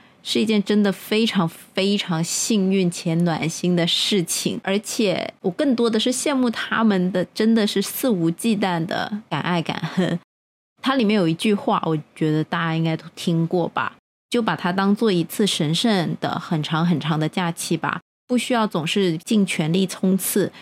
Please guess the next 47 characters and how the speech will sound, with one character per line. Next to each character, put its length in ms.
人 180
总， 240
总 220
有 100
不 180
顺 280
的 100
时 220
候 200
或 140
疲 260
倦 220
的 100
时 280
候， 280
不 100
必 160
勉 180
强 240
冲， 220
冲 320
刺， 320
不 80
必 100
紧 340
张， 300
不 100
必 160
努 240
力 220
加 280
油， 380
一 100
切 200
顺 240
其 260
自 160
然， 240
然 240
后 340
大 140
概 240
就 180
会 200
好 280
转 280
吧。” 160